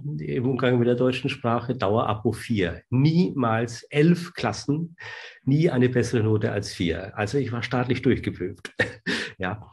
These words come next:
und das wollte ich dann entwickeln und ich habe das zu meinem Beruf gemacht. Aber diese, ich habe praktisch mich als Selbsttest, im Selbsttest geprüft, kann ich, äh, ein nach der anderen Schwäche,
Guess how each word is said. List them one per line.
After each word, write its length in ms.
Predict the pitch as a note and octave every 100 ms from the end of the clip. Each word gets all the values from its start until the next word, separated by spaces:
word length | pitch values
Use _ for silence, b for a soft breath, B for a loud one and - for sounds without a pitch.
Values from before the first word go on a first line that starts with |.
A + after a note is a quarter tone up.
| - -
und 240 | A#2+ D3+
das 200 | D#3 -
wollte 200 | E3+ D#3+
ich 100 | -
dann 160 | D#3 D3
entwickeln 520 | B2 - C3+ F2 E2+
und 120 | F#2+
ich 100 | A2
habe 120 | B2+
das 140 | C3 -
zu 100 | B2
meinem 180 | A#2+
Beruf 300 | A#2+ C3+ -
gemacht. 420 | - F2 F2+ - - B B B B B
Aber 420 | - A#2 B2 A#2+ A#2+
diese, 920 | F3 F3+ C#3+ C#3 - C3 B2+ B2 B2
ich 140 | B2+
habe 220 | E3+ - -
praktisch 520 | D3+ - D3+ - -
mich 340 | - C3 E3+ C#3
als 180 | C3 -
Selbsttest, 640 | F#3 F#3 - A2 - -
im 180 | D#3+ A#2+
Selbsttest 760 | - F3 F3 - B2 E3+ - -
geprüft, 560 | B2 A2 C3 G3 - B B B B
kann 280 | - C#3+ F3
ich, 420 | D#3 D3 - - B B -
äh, 400 | C3 B2 B2+ C3 -
ein 420 | C3 D#3 E3+ F3+
nach 220 | C#3+ C3
der 200 | - C#3+
anderen 520 | C3 C#3+ C#3+ C#3 C#3
Schwäche, 560 | - - B2+ - E2+